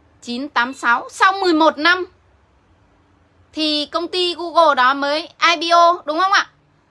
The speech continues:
Thế nên là cái việc mà chúng ta nắm giữ một cái cổ phần của những cái công ty khởi nghiệp thì việc chúng ta phải chờ là chuyện bình thường ạ.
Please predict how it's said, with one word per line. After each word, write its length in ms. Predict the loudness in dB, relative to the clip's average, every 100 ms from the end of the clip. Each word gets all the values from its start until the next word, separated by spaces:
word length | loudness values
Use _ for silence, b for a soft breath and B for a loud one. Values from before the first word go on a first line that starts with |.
| _ _ _
Thế 120 | -6
nên 260 | -6 -6 -4
là 380 | -2 -2 -4 -8 b b _
cái 120 | -12
việc 280 | -8 -4 -4 -6
mà 140 | -12
chúng 200 | -10 -8
ta 140 | -6 -2
nắm 300 | -2 -4 -6
giữ 160 | -8 -8 -10 -10
một 300 | -6 -6 -6 _ _ _
cái 100 | -20 _ _
cổ 200 | 2 2
phần 300 | 0 -6 -6
của 120 | -8
những 160 | -10 -14
cái 100 | -4
công 200 | -2 -2
ty 220 | -4 -6 -4
khởi 220 | -2 -4
nghiệp 240 | -6 -12 -12
thì 100 | -8
việc 320 | -4 -4 -6
chúng 180 | -10 -2
ta 140 | -2
phải 180 | -2 -8
chờ 320 | -6 -6 -4
là 140 | -6
chuyện 320 | -8 -6 -8 -8 _ _ _ _
bình 260 | -4 -2 -2
thường 280 | -2 -4 -4
ạ. 120 | -10